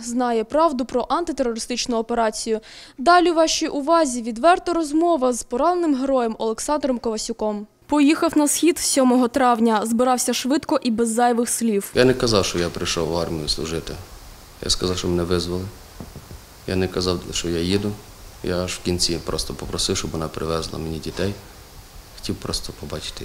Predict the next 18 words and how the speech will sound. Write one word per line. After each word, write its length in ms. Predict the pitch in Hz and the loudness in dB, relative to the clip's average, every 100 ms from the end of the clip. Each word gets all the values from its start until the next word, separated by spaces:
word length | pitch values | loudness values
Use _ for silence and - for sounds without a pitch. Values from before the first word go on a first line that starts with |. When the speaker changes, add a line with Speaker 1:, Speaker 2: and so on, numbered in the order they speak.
| - | -12
Speaker 2:
діток. 360 | - - - - | -14 -14 -14 -6
Speaker 1:
Ще 220 | - 330 | 0 2
декілька 400 | 349 370 311 339 | 4 4 4 4
днів 220 | 262 320 | 6 4
тому 320 | - 311 330 | 6 6 8
на 100 | 320 | 6
сході 360 | 269 - 302 277 | 4 2 4 4
Олександр 460 | 269 - 294 277 254 | 4 2 4 4 4
боронив 340 | 262 262 262 | 4 4 4
українську 440 | 254 247 240 - 233 | 2 2 2 0 2
землю. 460 | 262 247 233 226 | 4 4 6 6
Нині 360 | 233 269 285 269 | 6 6 6 6
вимушений 480 | 262 262 254 254 240 | 4 4 4 2 2
лікуватись 480 | 233 226 247 240 | 0 0 0 0
у 80 | 240 | -4
Чернівецькому 600 | - 233 226 240 - 240 | 2 2 2 0 2 2
військовому 500 | 226 - 226 226 226 | 2 0 2 4 4
госпіталі. 580 | 226 226 - 214 214 214 | 4 0 -2 -2 2 2